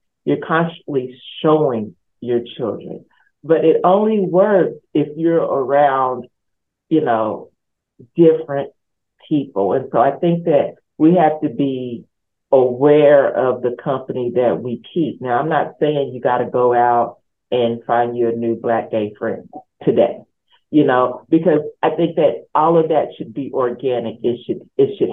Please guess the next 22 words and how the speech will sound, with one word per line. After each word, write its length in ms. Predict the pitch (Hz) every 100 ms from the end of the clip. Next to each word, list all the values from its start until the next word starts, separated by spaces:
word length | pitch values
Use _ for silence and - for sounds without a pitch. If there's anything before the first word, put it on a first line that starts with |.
| -
happen. 480 | 156 156 - 110 113
And 160 | - 135
it's 200 | 127 - 117
all 260 | 135 139
in 120 | 127
the 180 | 123 120 -
circles 380 | 131 - 117
that 180 | 113 113 -
you 120 | 113
create 640 | 120 - 120 117 139 139 -
yourself, 480 | 101 - - 107 - _
create 380 | - 165 165 170
for 100 | 127
yourself. 520 | 127 120 - 120 117 - - _ -
So 180 | 123 131
sometimes 400 | 139 143 147 139
you 100 | 139
have 220 | 143 135 -
to 80 |
broaden 640 | 123 - 127 127 127 120 117
your, 320 | 123 117 113 - _ -
your 140 | 120